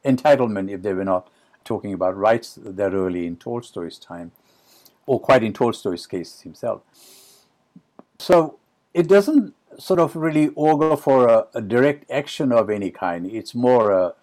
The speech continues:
uh, as the term passive indicates, you know, one, one is more passive about it,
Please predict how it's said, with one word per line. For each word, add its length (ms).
uh, 40
as 460
the 80
term 240
passive 520
indicates, 640
you 80
know, 120
one, 180
one 160
is 120
more 160
passive 440
about 380
it, 200